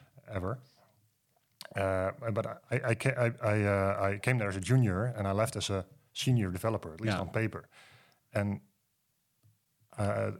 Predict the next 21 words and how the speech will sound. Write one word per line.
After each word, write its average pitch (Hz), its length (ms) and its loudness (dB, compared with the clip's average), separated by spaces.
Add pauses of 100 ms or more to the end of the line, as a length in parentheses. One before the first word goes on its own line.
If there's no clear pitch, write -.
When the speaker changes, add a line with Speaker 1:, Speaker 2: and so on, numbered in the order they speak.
Speaker 1:
uh, 101 140 -2
at 98 80 -4
some 147 160 2
point, 113 180 0
I 98 40 0
realized 95 360 -4
I 92 60 -8
had 90 120 -12
to, 98 80 -18
I, 92 280 -16
I - 20 -14
had 95 120 -6
to - 80 -14
leave 92 200 -12
because 107 200 -14
they 104 100 -14
only, 95 320 -10 (200)
I 110 60 -14
didn't 113 220 2
re-, 107 260 4 (140)
uh, 92 400 -8